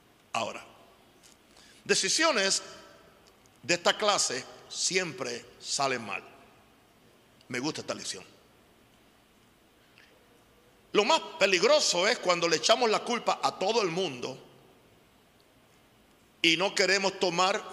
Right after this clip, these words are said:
responsabilidad por nuestros propios errores. Es fácil siempre echar la culpa al diablo, a Dios,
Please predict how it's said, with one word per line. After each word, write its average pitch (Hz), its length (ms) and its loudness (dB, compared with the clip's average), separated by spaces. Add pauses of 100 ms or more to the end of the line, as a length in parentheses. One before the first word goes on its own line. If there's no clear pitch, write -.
responsabilidad 175 1080 2
por 143 140 -2
nuestros 143 260 -4
propios 180 580 0 (360)
errores. - 800 -4 (800)
Es - 120 -8
fácil 180 320 0
siempre 147 340 -2
echar 151 240 0
la 143 140 -4
culpa 131 440 -4 (1000)
al 143 120 -8
diablo, 151 440 -4
a 120 100 -8
Dios, 143 360 -8